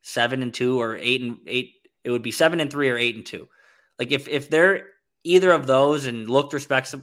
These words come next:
respectable against the Bills and either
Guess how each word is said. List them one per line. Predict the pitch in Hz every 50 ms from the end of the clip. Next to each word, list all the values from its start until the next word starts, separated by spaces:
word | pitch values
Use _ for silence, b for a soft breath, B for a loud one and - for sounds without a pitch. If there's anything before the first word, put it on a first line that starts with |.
| - _ -
respectable | 127 120 - - 131 127 127 - 147 131 131 127
against | 120 123 123 117 - -
the | -
Bills | 101 - 113 113 120 123 131 131 127 117
and | 117 110 107 -
either | 117 120 120 120 113 110 110 101 -